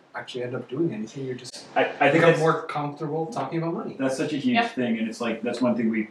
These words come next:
Speaker 2: talked a lot about today too. That idea that I, I don't know. It, it seems like the internet is all about trying to fix things and provide you actionable steps and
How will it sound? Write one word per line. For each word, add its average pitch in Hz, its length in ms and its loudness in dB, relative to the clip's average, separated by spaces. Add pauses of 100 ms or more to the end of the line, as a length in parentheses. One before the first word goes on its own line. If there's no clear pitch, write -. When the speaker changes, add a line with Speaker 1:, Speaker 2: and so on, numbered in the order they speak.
(140)
Speaker 2:
talked 104 240 -2
a - 20 -2
lot 104 220 6
about 101 180 -6
today 107 260 0
too. 110 280 0
That 101 160 4
idea 104 380 -2
that 98 160 -10 (840)
I, 131 240 2 (100)
I 139 40 8
don't 151 120 6
know. 139 240 8
It, - 80 -6 (140)
it 135 80 -2
seems - 240 0
like - 200 4
the 170 140 6
internet 127 380 4
is 110 200 0
all 110 280 2
about 101 420 0 (600)
trying 104 480 0
to 101 500 -2 (720)
fix - 320 -6
things 92 460 -8 (100)
and 107 420 -2
provide 113 340 0
you - 80 -10
actionable 113 440 2
steps - 580 -6
and 107 420 -2